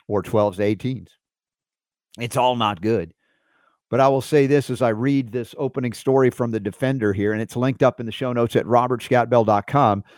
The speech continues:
Is the push to vaccinate young kids a ploy by pharma to get covid shot on pediatric immunization schedule?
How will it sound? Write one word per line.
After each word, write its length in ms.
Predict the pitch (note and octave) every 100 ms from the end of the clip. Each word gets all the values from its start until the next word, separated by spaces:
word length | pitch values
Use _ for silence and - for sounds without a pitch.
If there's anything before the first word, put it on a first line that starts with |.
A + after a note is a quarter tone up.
| _ _ _ _ _ _ _ _ -
Is 300 | G3+ B3 E3+
the 80 | F#3
push 360 | D#3+ A#3 -
to 100 | G3
vaccinate 500 | F3 F#3+ - F3+ F3+
young 240 | D#3+ F#3 D3+
kids 560 | F3 D#3 F#2+ - - _ _ _ _ _ _ C3+
a 80 |
ploy 540 | C3+ - F3+ A2 - _ _ _ _
by 160 | G#2 B2
pharma 400 | D3+ C#3 D2 B1 _ _ _ _ _ _ _ _ _ _ _ _
to 80 | B2
get 200 | C#3 -
covid 340 | D3+ C#3 C#3+
shot 320 | - D#3 C3+
on 140 | B2 A2+
pediatric 500 | C3 A#2+ A#2+ B2 A2
immunization 680 | A2 G#2 G#2 G2 G2+ G2
schedule? 460 | F2+ - F#2 D#2+